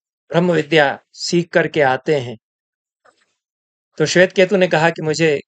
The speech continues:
किसी से ब्रह्म विद्या नहीं सीखना है, और वो नहीं गए। याज्ञिक विधि विधानों की उनकी विशेषता थी, याज्ञिक विधि विधानों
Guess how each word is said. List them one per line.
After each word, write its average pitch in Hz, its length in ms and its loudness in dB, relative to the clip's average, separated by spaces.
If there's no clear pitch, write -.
किसी 170 220 -4
से 151 240 -4
ब्रह्म 151 200 -2
विद्या 151 320 0
नहीं 143 220 -4
सीखना 139 480 -8
है, 120 180 -12
और 151 100 -2
वो 151 100 2
नहीं 160 320 2
गए। 127 220 -2
याज्ञिक 175 380 0
विधि 180 180 2
विधानों 170 400 2
की 170 140 -4
उनकी 160 260 -4
विशेषता 151 580 -2
थी, 190 180 -4
याज्ञिक 170 360 0
विधि 170 180 0
विधानों 160 480 2